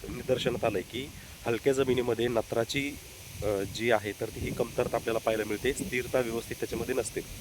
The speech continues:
त्याच्यासाठी आपल्याला युरियाचा वापर करायचा आहे, खूप नाही, एकरी फक्त पंचवीस किलो, याच्या पलीकडे वापरण्याची गरज नाही.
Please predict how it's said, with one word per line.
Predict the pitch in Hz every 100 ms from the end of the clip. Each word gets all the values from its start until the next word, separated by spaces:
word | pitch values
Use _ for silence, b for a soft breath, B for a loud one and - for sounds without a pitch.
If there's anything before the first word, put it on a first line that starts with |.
| B B B B -
त्याच्यासाठी | 127 135 143
आपल्याला | 139 139 135
युरियाचा | 131 127 123
वापर | 120 113 113
करायचा | 104 98 113
आहे, | - - - -
खूप | 147 147
नाही, | 131 147 - -
एकरी | 123 131
फक्त | 139 127 -
पंचवीस | 135 147 127 113 -
किलो, | 92 87
याच्या | 110 127
पलीकडे | 123 117 120
वापरण्याची | 117 110 113 107
गरज | 110 110
नाही. | 92